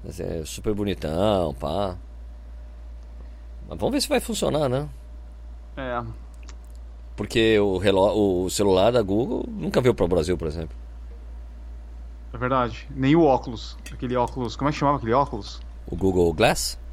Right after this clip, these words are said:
Speaker 2: Google
Speaker 1: Google
Speaker 2: Glass, é.
Speaker 1: Google Glass. Não, nunca rolou aqui no Brasil, né?
Speaker 2: Nunca
Speaker 1: Era muito
Speaker 2: rolou.
Speaker 1: esquisito aquilo lá também.
Speaker 2: É.
Speaker 1: Então, lá no, no Gear Patrol tinha esse Nerve Run, que é uma versão mais moderna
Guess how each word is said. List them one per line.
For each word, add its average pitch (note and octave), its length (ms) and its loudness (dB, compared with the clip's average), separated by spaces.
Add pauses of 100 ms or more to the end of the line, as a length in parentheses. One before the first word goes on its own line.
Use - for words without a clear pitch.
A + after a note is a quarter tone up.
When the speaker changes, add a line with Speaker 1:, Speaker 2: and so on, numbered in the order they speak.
(140)
Speaker 2:
Google D3 260 6
Speaker 1:
Google A#2 120 2
Speaker 2:
Glass, A2 300 -2
é. A2 140 -6
Speaker 1:
Google F#2+ 340 0
Glass. G2+ 500 2 (680)
Não, F#2 220 2
nunca G#2 220 2
rolou G2 300 8
aqui F2+ 140 2
no F2 100 0
Brasil, E2 300 -2
né? D#2 60 -2
Speaker 2:
Nunca E2+ 400 -4
Speaker 1:
Era A2 100 8
muito A#2 120 6
Speaker 2:
rolou. C3 140 2
Speaker 1:
esquisito G2+ 200 6
aquilo E2 300 2
lá D#2 120 -2
também. D#2+ 300 -8 (960)
Speaker 2:
É. G#2 220 -2 (960)
Speaker 1:
Então, G#2+ 200 6
lá B2+ 140 6
no, G#2+ 680 8
no F#2+ 140 0
Gear A#2 140 6
Patrol B2 320 6
tinha C#3 220 4
esse B2 220 4
Nerve C#3+ 520 12
Run, G#2+ 580 4
que E2+ 100 -8
é - 20 -4
uma G2 140 -4
versão G#2 360 -4
mais A2+ 220 -2
moderna G#2+ 720 2